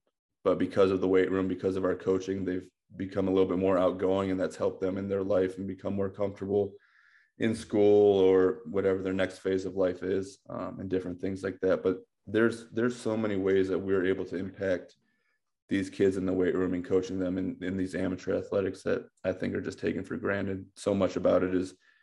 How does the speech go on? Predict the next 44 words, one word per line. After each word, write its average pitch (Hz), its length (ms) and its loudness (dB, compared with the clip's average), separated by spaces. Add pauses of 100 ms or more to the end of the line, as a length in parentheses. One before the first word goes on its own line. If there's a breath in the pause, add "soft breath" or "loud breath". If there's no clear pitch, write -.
(140 soft breath)
is 95 140 -6
winning 95 280 2
and 92 120 0
losing, 92 340 2
as 92 160 -4
you 95 80 -6
guys 95 280 -2
know. 98 220 -2
But 95 200 0
I 98 80 -2
think, 95 420 -8
uh, 95 240 -2 (960)
especially 95 520 2
at 90 120 -2
T 95 200 -4
three, 95 280 0
we 92 140 4
do 92 220 4
a - 100 2 (520 loud breath)
phenomenal 95 520 0
job 90 360 0
of 90 120 -10
being 95 200 -4
able 92 200 -4
to 92 120 -10
transcend 95 640 -4
and, 95 200 -6 (300)
and 92 240 -6 (560)
develop 95 400 2
these 98 180 -10
kids, 92 240 -4
not 98 180 0
only 95 180 0
as 95 100 -4
athletes, - 460 -2
but - 180 -8
human 98 280 -6
beings 101 360 -4
going 101 280 0
in 98 240 0 (580 soft breath)
to - 100 -2
the 95 80 4
real 92 180 4
world. 95 420 0